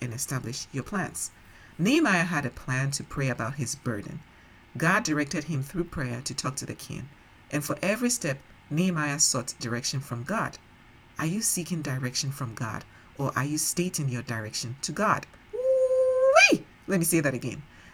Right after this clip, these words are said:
Are you seeking direction from God, or are you stating your direction to God? Wow. <laughs> As you work the plan, leave room to always be interrupted by God.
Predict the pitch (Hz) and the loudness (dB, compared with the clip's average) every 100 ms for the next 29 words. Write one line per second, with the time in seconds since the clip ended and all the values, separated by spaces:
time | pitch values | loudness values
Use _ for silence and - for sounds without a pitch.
0 | - 143 185 285 - - 208 156 135 127 | -4 -2 2 2 2 0 -2 -2 0 0
1 | 135 139 151 139 113 113 107 - - - | 0 0 -2 -4 -6 -6 -6 -6 -10 -16
2 | - - 151 135 143 147 - 233 392 - | -10 -4 -2 0 0 0 0 2 2 4
3 | 135 127 - - 135 139 117 120 117 - | 2 0 -8 -6 -2 -2 -2 -4 -4 -4
4 | 139 - 180 165 415 - - - - - | -6 -2 -2 2 2 2 -4 -18 -20 -18
5 | - - 82 - - - - - 311 - | -4 2 2 2 -6 8 8 10 6 6
6 | 415 - - 359 294 - 269 - - - | 2 2 2 4 4 0 -2 -4 -4 -6
7 | - 143 - - - - - - - - | -8 -12 -14 -18 -20 -20 -20 -20 -20 -16
8 | - - - - - 208 202 202 165 208 | -12 -6 -6 -6 0 0 2 0 4 4
9 | 339 - 160 147 123 127 - 160 185 277 | 4 0 -2 -2 0 -2 -6 -2 4 6
10 | 294 170 151 143 147 - - - - - | 6 4 0 0 -4 -12 -20 -8 -4 -4
11 | - 185 196 196 190 143 131 - 127 120 | 0 2 2 0 -2 -4 -4 -4 -6 -6
12 | 127 113 - 123 117 - - | -8 -10 -12 -10 -8 -6 -8